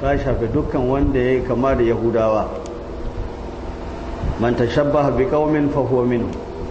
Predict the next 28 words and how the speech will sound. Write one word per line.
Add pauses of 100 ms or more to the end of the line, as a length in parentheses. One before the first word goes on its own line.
(760)
Duk
wanda
ya
yi
kama
da
wa'insu
mutane
wajen
aƙidarsu (300)
ko
ayyukansu (200)
ko
ɗabi'unsu (180)
ko
al'adunsu, (1800)
to,
babu
ko
shakka
yana
tare
da
su. (1800)
Ubangiji
Subhanahu
wa
Ta'ala